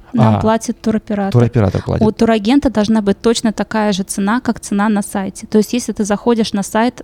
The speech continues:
Speaker 1: туроператора, например, Библиоглобуса, и видишь там стоимость сто пять тысяч рублей, допустим, да, то у турагента будет точно такая же стоимость.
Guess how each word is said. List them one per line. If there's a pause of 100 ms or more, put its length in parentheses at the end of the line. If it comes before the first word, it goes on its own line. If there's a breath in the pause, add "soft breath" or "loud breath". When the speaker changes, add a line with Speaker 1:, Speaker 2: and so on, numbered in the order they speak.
Speaker 1:
туроператора,
например,
Библиоглобуса,
и
видишь
там
стоимость
сто
пять
тысяч
рублей,
допустим,
да, (340 loud breath)
то
у
турагента
будет
точно
такая
же
стоимость.